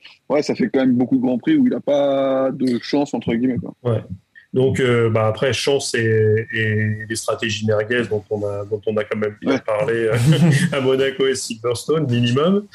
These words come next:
Speaker 2: Euh, là, pour le coup, au niveau des stratégies, on était quand même sur, euh, là, il y en avait un qui s'arrêtait et Sainz s'arrêtait le tour d'après.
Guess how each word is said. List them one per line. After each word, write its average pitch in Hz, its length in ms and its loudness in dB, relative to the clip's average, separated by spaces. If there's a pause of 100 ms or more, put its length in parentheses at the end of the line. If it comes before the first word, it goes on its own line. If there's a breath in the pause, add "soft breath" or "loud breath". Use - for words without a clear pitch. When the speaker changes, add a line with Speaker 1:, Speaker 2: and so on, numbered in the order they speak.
(360 loud breath)
Speaker 2:
Euh, 123 680 2
là, 143 180 0
pour 139 200 2
le 127 120 0
coup, 156 260 0
au 139 40 2
niveau 123 220 0
des 120 140 0
stratégies, 123 640 -2
on 117 160 2
était 104 220 -2
quand 120 100 0
même 123 180 -2
sur, 110 400 0
euh, 101 640 2 (500 loud breath)
là, 113 360 2
il 110 80 2
y - 20 4
en 110 80 4
avait 113 180 4
un 123 100 0
qui 117 120 -4
s'arrêtait 113 1120 0
et 104 60 -6
Sainz 120 440 -2
s'arrêtait 107 440 -2
le 110 100 -2
tour 107 160 2
d'après. 135 640 0